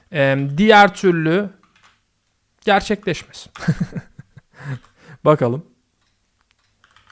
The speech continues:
Tayfun Erbilen bir iki üç bir iki üç giriş yap dedim. Evet gördüğünüz gibi, e, response'um dört yüz döndüğü için böyle olası hataları da senaryoları da bu şekilde test edebilirsiniz.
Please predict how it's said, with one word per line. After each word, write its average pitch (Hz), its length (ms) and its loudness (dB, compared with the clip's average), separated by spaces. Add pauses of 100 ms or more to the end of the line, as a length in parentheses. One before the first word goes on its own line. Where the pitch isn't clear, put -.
(160)
Tayfun 143 400 -4
Erbilen 139 640 -2
bir 143 100 -2
iki 135 160 -4
üç 156 180 -6
bir 143 80 -4
iki 123 200 -8
üç 147 200 -10
giriş 139 320 -4
yap 165 200 -4
dedim. 165 340 -6 (960)
Evet 156 240 0
gördüğünüz 185 580 4
gibi, 196 380 -4 (460)
e, 175 60 -8
response'um 180 800 -2
dört 202 240 2
yüz 185 160 -4
döndüğü 190 280 0
için 170 440 -6
böyle 175 420 2 (200)
olası 160 460 -2
hataları 156 640 0
da 156 60 -12
senaryoları 151 560 0
da 156 80 -2
bu 151 60 -4
şekilde 143 340 -6
test 147 300 -6
edebilirsiniz. 147 840 -8